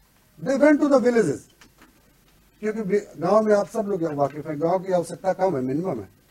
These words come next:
And they were provided shelter, they were not persecuted।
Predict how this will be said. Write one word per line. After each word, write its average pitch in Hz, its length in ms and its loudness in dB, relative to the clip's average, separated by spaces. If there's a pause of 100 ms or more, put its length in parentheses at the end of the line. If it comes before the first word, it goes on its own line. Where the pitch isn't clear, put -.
(600)
And 190 180 -4
they 208 140 8
were 220 220 4
provided 202 460 2
shelter, 196 600 6 (840)
they 175 140 0
were 185 180 0
not 214 200 6 (140)
persecuted। 160 640 -2